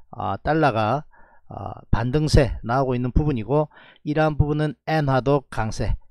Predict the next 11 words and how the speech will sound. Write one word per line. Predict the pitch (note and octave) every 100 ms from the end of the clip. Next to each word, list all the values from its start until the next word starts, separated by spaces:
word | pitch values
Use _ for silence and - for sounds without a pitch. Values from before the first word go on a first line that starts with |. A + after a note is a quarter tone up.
| -
그 | A#2+
다음에 | B2+ B2 C#3 -
유로화도 | G#2 C#3+ D#3 D#3+ C#3 B2
강세, | G2+ F#2+ - F#2 - - - - -
무엇보다도 | C#3+ F3 F#3+ F3 C#3+ D#3 A2 -
미중 | A#2+ C3 C3+ F3+
간의 | F#3+ G3 C3+ C3 A2 - - -
합의가 | G3 G3 F#3 G3+ F3 D#3+ B2+
원만하게 | F3+ G3+ G3 F3+
좀 | D#3 D3 -
이루어져야만, | F3+ F#3 G#3 F#3+ - D#3 G3+ G#3+ G#3 C3+ D3 A2